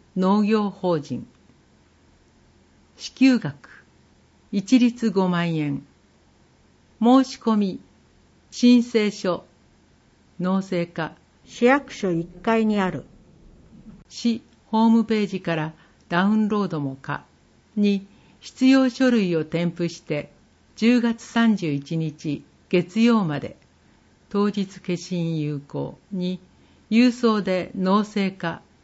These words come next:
Speaker 1: 郵便番号三六二八五零一、本庁三の一の一へ。アッピーのイラストがあります。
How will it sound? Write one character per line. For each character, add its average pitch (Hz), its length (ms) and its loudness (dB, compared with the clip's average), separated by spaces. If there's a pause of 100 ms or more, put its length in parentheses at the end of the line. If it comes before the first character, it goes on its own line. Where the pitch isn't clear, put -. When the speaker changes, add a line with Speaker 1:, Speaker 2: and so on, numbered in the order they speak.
(420)
Speaker 1:
郵 220 200 2
便 226 300 4
番 202 240 0
号 147 280 -6 (240)
三 220 360 2
六 202 280 -4
二 143 220 -6 (340)
八 214 300 -2
五 208 240 0
零 147 240 -6
一、 - 380 -14 (520)
本 226 240 2
庁 - 320 -6 (400)
三 220 400 0
の 220 160 0
一 208 280 -2
の 165 180 -2
一 147 360 -6
へ。 131 220 -4 (2750)
ア 233 120 2
ッ 240 160 -8
ピ 202 160 0
ー 170 40 -2
の 156 140 -4
イ 151 100 -4
ラ 185 140 -2
ス 190 80 -14
ト 185 160 -4
が 175 80 -4
あ 160 80 -4
り 160 100 -6
ま 139 140 -4
す。 - 180 -18